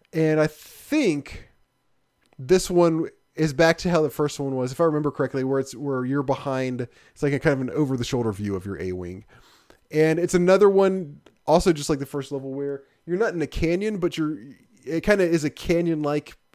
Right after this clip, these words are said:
area. Might as well be a canyon. But there's also these kind of, like, pillars, these big, like, crystalline pillars that have fallen over and stuff, and you have to fly under 'em and go over 'em and this kind of stuff. Again,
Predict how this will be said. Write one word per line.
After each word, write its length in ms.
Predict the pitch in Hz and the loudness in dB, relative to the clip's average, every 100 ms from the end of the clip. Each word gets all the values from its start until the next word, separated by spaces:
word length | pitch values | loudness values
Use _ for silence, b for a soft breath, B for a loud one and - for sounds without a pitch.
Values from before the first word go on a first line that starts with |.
| _ - | _ -6
area. 440 | 127 156 170 180 b b - | -2 2 2 0 b b 0
Might 160 | 170 | 2
as 100 | 151 | 4
well 80 | 147 | 2
be 140 | 139 | 2
a 40 | 123 | 0
canyon. 380 | 147 123 123 127 b b | -2 -2 -4 -6 b b
But 100 | 160 | 0
there's 140 | 165 | 2
also 320 | 160 180 180 175 | 6 4 4 0
these 540 | 165 165 160 147 - _ _ _ _ _ _ | 0 -4 -4 -8 -12 _ _ _ _ _ _
kind 200 | - 196 | -2 0
of, 80 | 175 | 2
like, 240 | 147 - | -2 -4
pillars, 760 | - 180 185 196 208 185 - - 135 | -2 2 4 2 0 -4 -8 -12 -12
these 220 | 139 165 | -8 -8
big, 260 | 143 170 160 | 0 0 2
like, 180 | 160 139 | 0 -4
crystalline 640 | - 185 - 175 160 160 | -2 -2 -2 -2 -2 -2
pillars 420 | 151 156 160 165 | -2 -2 2 0
that 100 | 165 | 2
have 120 | 151 - | 0 0
fallen 320 | 165 160 151 | 0 2 2
over 260 | 156 156 | 0 0
and 80 | 160 | -4
stuff, 220 | 156 165 | 0 0
and 60 | 160 | 0
you 60 | 156 | -2
have 80 | |
to 80 | 147 | -2
fly 400 | 120 143 147 139 | -6 0 2 2
under 340 | 135 143 139 139 | 2 0 0 0
'em 120 | 135 | 0
and 100 | 117 | -2
go 220 | 127 123 | 0 0
over 260 | 127 127 135 | 0 -2 -2
'em 100 | 139 | 0
and 80 | |
this 140 | 135 135 | -2 -4
kind 100 | 147 | -6
of 60 | |
stuff. 260 | 135 156 143 b b b b b b b b - | -2 -4 -4 b b b b b b b b -2
Again, 500 | 185 180 165 151 | 2 4 2 0